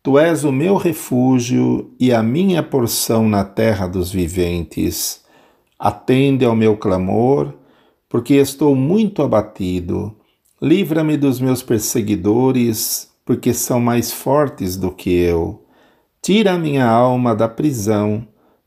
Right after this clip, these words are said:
para que louve o teu nome. Os justos me rodearão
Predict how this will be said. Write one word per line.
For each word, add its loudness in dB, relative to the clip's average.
para 2
que -2
louve 2
o 0
teu 0
nome. -2
Os -2
justos 0
me -2
rodearão 0